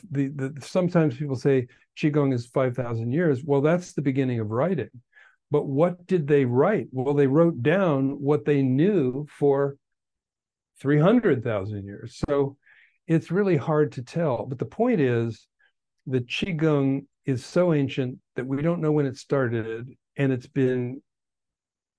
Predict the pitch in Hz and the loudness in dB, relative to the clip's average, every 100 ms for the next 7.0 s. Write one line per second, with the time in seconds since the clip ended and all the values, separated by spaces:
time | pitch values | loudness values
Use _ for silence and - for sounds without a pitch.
0 | 143 127 147 147 139 - 131 117 120 147 | -2 2 4 4 2 -2 -8 -8 -10 -6
1 | 127 127 143 139 123 - 139 120 120 139 | -2 2 2 2 0 -4 -6 -4 -2 0
2 | 165 151 139 - 120 110 123 120 - - | 2 2 0 -4 -8 -4 -2 -2 -4 -8
3 | 117 107 120 117 139 139 123 117 110 101 | -8 -6 -4 -2 0 0 -2 -6 -10 -6
4 | 143 135 127 110 110 _ - _ _ - | -6 -4 -4 -6 -6 _ -20 _ _ -4
5 | 120 117 113 113 127 123 117 - 107 - | -2 0 0 0 0 0 -2 -6 -8 -6
6 | 131 127 120 110 127 117 110 - 123 120 | -4 0 -2 -2 -8 -8 -8 -6 -8 -8